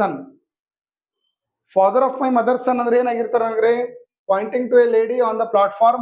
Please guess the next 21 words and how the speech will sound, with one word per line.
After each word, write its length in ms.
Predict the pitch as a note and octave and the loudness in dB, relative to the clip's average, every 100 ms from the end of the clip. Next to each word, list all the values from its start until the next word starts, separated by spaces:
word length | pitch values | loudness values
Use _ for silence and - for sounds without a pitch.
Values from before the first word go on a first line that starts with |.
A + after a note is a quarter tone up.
| G3 | -4
ಮಂಜು 260 | F#3+ A3 G#3+ | -6 -6 -4
said. 240 | G3 G#3 C4+ C4+ - _ _ _ _ _ _ _ _ | 0 0 -2 -6 -14 _ _ _ _ _ _ _ _
ನೋಡ್ರಿ, 200 | F#3 D#3 - - _ _ _ _ _ _ _ _ _ _ _ _ _ _ _ F#3 G3+ | -8 -8 -10 -20 _ _ _ _ _ _ _ _ _ _ _ _ _ _ _ -2 -2
my 80 | A#3 | 0
mother's 320 | G#3+ G#3+ C4 - | 0 0 -2 0
son, 140 | F#3+ A3 A3 - - - | -2 -2 -6 -14 -20 -2
ಫಸ್ಟ್ 280 | B3 B3+ C4+ C4+ | -2 0 -2 0
ಟೂ 80 | C4+ B3 | 2 2
ವರ್ಡ್ 180 | A#3+ - | 0 -2
ತಗೊಳ್ರಿ. 320 | F#3+ D#3+ - - _ _ _ _ _ _ _ _ - | -4 -4 -6 -16 _ _ _ _ _ _ _ _ -2
My 80 | G#3 A#3 | -2 0
mother's 280 | G#3+ B3+ B3+ | 0 -2 0
son 100 | C4 B3+ | 0 0
ನನಗೆ 240 | B3+ B3 B3 | -2 0 0
ಏನಾಗಿರ್ತಾನ್ರಿ, 520 | A#3+ A#3+ A#3+ A#3 A#3+ A#3 | 0 -2 -2 0 0 0
myself 420 | G3+ G3 B3+ C4 C4 | -2 0 -2 0 2
ರೇ 60 | B3 | 2
ಆಗಿರ್ಬೋದು, 360 | A#3+ A#3+ B3+ C4 | 0 -2 -2 0
ಇಲ್ಲ 100 | C4 B3+ | 0 0
ಅಂದ್ರೆ 180 | B3 C#4+ F4 D5 - _ _ | 2 0 0 -10 -18 _ _
my 80 | A3 | -2